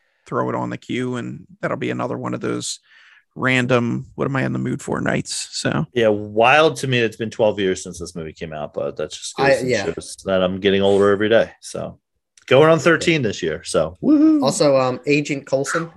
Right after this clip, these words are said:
Speaker 3: is in it,
Speaker 1: Ah.
Speaker 3: um, as a non, um, shield
Speaker 2: shield
Speaker 3: member.
Speaker 2: agent.
Speaker 3: He's just a regular guy.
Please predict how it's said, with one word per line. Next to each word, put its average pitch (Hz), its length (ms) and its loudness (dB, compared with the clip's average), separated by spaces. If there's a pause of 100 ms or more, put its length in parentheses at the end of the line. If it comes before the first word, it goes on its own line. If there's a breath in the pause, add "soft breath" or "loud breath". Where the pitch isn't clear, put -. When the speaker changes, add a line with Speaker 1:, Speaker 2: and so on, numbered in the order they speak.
Speaker 3:
is 160 160 -2
in 175 140 2
it, 185 160 -2 (400)
Speaker 1:
Ah. 143 400 0
Speaker 3:
um, 113 260 -10
as 131 220 2
a 127 80 4
non, 123 640 -2
um, 117 420 -6 (320 loud breath)
shield 123 500 0
Speaker 2:
shield 110 220 6
Speaker 3:
member. 117 180 6
Speaker 2:
agent. 143 60 0
Speaker 3:
He's 147 220 2
just - 160 -6
a 123 120 0
regular 117 480 0
guy. 131 340 0